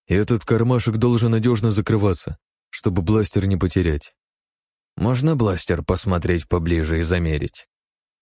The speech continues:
"Конечно". Поставил бластер на предохранитель. "Только осторожно, ствол ещё горячий". Собрался отдать ей, когда поднял глаза и посмотрел на неё. Она была явно взволнована.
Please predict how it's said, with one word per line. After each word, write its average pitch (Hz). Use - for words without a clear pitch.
"Конечно". 107
Поставил 98
бластер 104
на 101
предохранитель. 87
"Только 90
осторожно, 98
ствол 104
ещё 95
горячий". 85
Собрался 101
отдать 82
ей, 95
когда 113
поднял 87
глаза 82
и 82
посмотрел 95
на 78
неё. 76
Она 90
была 95
явно 85
взволнована. 85